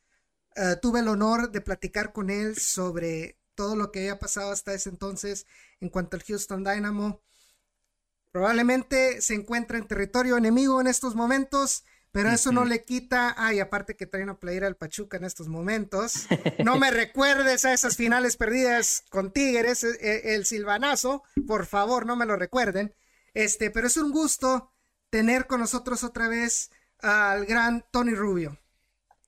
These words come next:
Speaker 3: El
Speaker 1: ¿Cómo
Speaker 3: placer es
Speaker 1: está?
Speaker 3: mío, chavos. <clears throat> Muchísimas gracias por tenerme y, pues, el honor es mío con estar aquí con unos ídolos del fútbol de Houston, ¿verdad? Los grandes de los grandes.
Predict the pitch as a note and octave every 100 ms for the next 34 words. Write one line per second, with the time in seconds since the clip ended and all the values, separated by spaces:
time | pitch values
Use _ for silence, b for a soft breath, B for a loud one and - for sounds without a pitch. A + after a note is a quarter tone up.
0 | _ _ D#3 D3 C3+ F3 C3+ B2+ C3+ C3+
1 | C#3 C3+ B2+ - - - E2 - _ _
2 | _ - D3+ C#3+ C#3+ C#3 C3+ C3 C3+ C3+
3 | - C3 C3+ C3+ C#3+ B2+ C3+ _ _ -
4 | D3 C3 C3 C3 C3 C3+ C3+ C#3 C#3 C3
5 | C3 b b b b b C#3 - C#3 C3
6 | - C#3 C3+ B2 C#3 C3+ C3+ C3 F3 -
7 | C#3 C3 C#3 D3+ - C3+ C#3+ C#3+ - D3+
8 | C#3 C3+ C3+ C3+ C3 C3 C#3 C3+ C3+ C3
9 | C3 C3 C#3 D3 D#3+